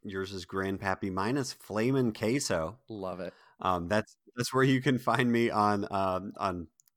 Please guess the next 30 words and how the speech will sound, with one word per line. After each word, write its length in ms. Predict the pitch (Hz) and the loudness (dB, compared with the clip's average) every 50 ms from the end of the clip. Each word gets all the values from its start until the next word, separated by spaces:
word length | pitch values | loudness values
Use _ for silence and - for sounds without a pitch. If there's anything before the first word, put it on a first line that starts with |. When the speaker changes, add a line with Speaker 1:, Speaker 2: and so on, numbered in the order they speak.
| _ - | _ 2
Speaker 1:
Discord, 680 | 165 170 165 - - - 160 147 139 139 135 131 131 - - - - - - _ _ - | 4 4 4 2 0 2 4 6 6 6 4 2 -2 -8 -16 -20 -20 -20 -20 _ _ -6
and 360 | 98 95 95 90 87 82 - - - _ - | -4 -2 -2 -2 -2 -4 -6 -8 -12 _ -14
Twitter 560 | - - - 101 104 107 104 107 104 101 101 | -14 -8 -2 2 2 4 4 4 4 2 0
is 180 | - 101 92 - | -2 -6 -8 -10
Flamin' 440 | - - 101 101 98 98 98 95 92 - | -10 -6 -4 -4 -2 -2 -4 -6 -6 -6
Queso 400 | - 98 98 95 - 101 95 92 | -4 -4 -4 -4 -4 -4 -4 -4
as 120 | 87 80 85 | -4 -6 -4
well. 420 | 85 90 90 90 90 90 87 - _ _ _ - - - - - | -4 -2 0 0 0 0 -2 -6 _ _ _ -20 -20 -20 -8 -2
Um, 260 | - 110 113 107 101 | 2 2 2 2 2
but 140 | 98 110 82 104 | 0 0 0 0
like 140 | 107 92 | 0 0
I 120 | 107 104 98 | 0 0 -2
plugged 420 | - - - 131 123 120 101 - - - - - - _ - | -2 0 2 2 2 2 0 -6 -14 -20 -20 -20 -10 _ 4
multiple 360 | 135 160 208 - 147 117 110 | 6 6 6 4 2 -2 -4
times 320 | - - 98 90 85 - - | -2 -2 -2 -4 -4 -6 -6
throughout 280 | 95 90 90 85 82 - | -2 0 0 0 0 -2
this 160 | 82 - - | -6 -4 -4
episode, 500 | 82 78 80 76 - - 80 78 76 73 - _ _ - | -6 -6 -6 -8 -6 -4 -4 -4 -4 -8 -12 _ _ -8
um, 300 | - 85 82 78 78 - - - | -4 -4 -4 -4 -4 -8 -12 -16
the 160 | 85 92 - | -16 -14 -14
podcast 520 | - - 113 107 107 107 - - 107 101 - | -4 0 2 2 2 2 0 0 0 0 0
that 100 | 107 101 | -2 -4
I 40 | 98 | -4
started 400 | - - - 107 104 104 98 101 | -4 -4 -2 -2 -2 -2 -4 -6
is 120 | 92 - | -6 -6
called 260 | - - 104 98 98 | -4 -4 -4 -4 -4
Level 600 | 90 85 87 92 101 107 104 113 113 110 104 101 95 | -4 -4 -2 0 0 0 0 0 -2 0 -2 -4 -6
Zero. 680 | 82 82 92 104 117 127 120 110 98 85 80 71 69 _ _ _ _ | -8 -6 -4 -2 0 0 0 0 0 0 -2 -4 -10 _ _ _ _
You 120 | - 80 - | -18 -14 -12
can 240 | - 87 82 80 | -10 -8 -8 -10